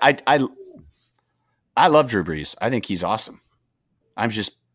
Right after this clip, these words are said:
throwing that out there. Like, where do you guys see him?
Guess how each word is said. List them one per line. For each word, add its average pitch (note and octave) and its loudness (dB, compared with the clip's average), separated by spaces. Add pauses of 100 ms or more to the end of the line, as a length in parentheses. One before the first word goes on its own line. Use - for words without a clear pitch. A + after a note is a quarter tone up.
(440)
throwing A2+ 4
that F#2 0
out G#2 0
there. D#2+ -6
Like, D#2+ -10
where G2 2
do G2 -4
you G2+ -4
guys G2+ -2
see D#2+ -8
him? D#2+ -20